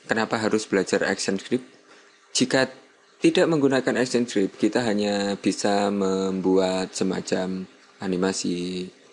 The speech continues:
looping, dan apapun itu. Dan tampilan yang kita dapatkan, kita tidak bisa memerintah. Karena perintah-perintah yang berada di dalam Flash saat kita mengklik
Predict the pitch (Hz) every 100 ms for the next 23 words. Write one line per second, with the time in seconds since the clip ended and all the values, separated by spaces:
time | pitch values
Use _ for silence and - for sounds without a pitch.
0 | _ _ _ - - 104 110 - 95 92
1 | 92 92 92 92 98 - - _ _ 95
2 | 90 90 90 87 - _ _ _ 107 107
3 | 104 110 104 98 95 92 92 90 101 95
4 | - - - - 131 135 175 175 139 110
5 | 104 120 110 110 104 104 98 98 92 98
6 | 107 110 104 92 92 - 104 - 104 98
7 | 98 98 107 101 87 - - - - -
8 | - 92 98 113 113 98 98 - 95 92
9 | 104 101 95 92 90 - - 95 98 92
10 | 104 92 92 92 - - - _ - 101
11 | 92 90 87 110 92 92 - - 92 92
12 | - - 104 98 95 - 104 104 104 101